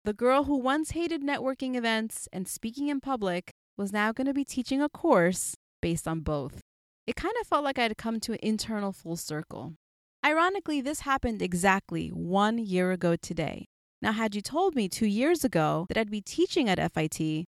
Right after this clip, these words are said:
I would have laughed and told you that my social anxiety never would have allowed me to do something as intimidating as that.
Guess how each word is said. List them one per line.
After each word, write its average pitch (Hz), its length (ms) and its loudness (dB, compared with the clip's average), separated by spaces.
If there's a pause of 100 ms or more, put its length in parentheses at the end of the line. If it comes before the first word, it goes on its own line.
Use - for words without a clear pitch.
(120)
I 254 100 0
would 302 120 0
have 262 140 0
laughed 185 580 4
and 185 140 -6
told 240 240 -2
you 269 80 -2
that 208 140 0
my 190 140 -2
social 247 440 -2
anxiety 208 580 -2 (240)
never 349 540 4
would 247 140 4
have 220 100 2
allowed 180 300 2
me 180 80 0
to 175 80 0
do 180 100 -4
something 185 400 -2
as 180 140 -4
intimidating 180 760 0
as 147 140 -6
that. 143 260 -2